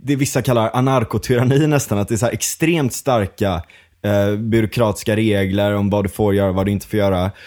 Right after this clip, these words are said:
Samtidigt som maffian har ett extremt starkt grepp och förfalska mat och sådär också, va?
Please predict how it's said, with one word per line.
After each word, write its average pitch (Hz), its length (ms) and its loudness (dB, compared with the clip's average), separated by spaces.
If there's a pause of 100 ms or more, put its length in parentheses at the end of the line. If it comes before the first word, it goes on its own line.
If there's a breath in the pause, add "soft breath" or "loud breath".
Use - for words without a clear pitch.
(160 loud breath)
Samtidigt 117 520 0
som 151 120 0
maffian 120 360 0
har 110 120 2
ett 95 120 -4
extremt 92 580 -4
starkt - 720 -6 (100)
grepp 90 640 -8 (180)
och 196 360 0
förfalska 110 560 -2
mat 120 280 -2
och 98 60 -6
sådär 90 220 -2
också, 87 200 -8
va? 73 140 -6